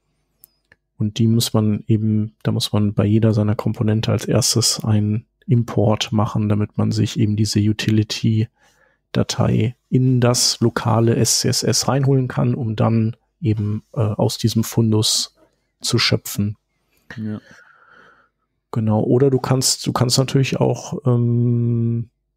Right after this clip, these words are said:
Speaker 1: globale Klassen kannst du auch machen, wenn du willst, und du kannst auch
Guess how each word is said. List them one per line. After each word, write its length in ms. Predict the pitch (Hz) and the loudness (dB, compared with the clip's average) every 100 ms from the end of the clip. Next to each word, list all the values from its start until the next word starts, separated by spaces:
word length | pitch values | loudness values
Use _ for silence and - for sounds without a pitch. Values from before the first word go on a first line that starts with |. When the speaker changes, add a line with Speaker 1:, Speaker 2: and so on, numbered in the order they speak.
| _ | _
Speaker 1:
globale 480 | - 107 - 113 120 | -4 -2 0 2 0
Klassen 340 | - 127 - | 0 -2 -2
kannst 300 | 123 127 - | -2 -2 -2
du 60 | 117 - | -6 -4
auch 380 | - 123 143 - | 0 0 0 -2
machen, 280 | 135 - 143 | -2 0 0
wenn 100 | 139 | 0
du 120 | 135 | 2
willst, 460 | 143 147 - - - | 2 2 0 -4 -6
und 280 | - 120 123 | -2 -2 -2
du 80 | 127 | -2
kannst 440 | 127 120 - - | -2 0 -2 -2
auch 360 | 120 117 - | -2 -2 -10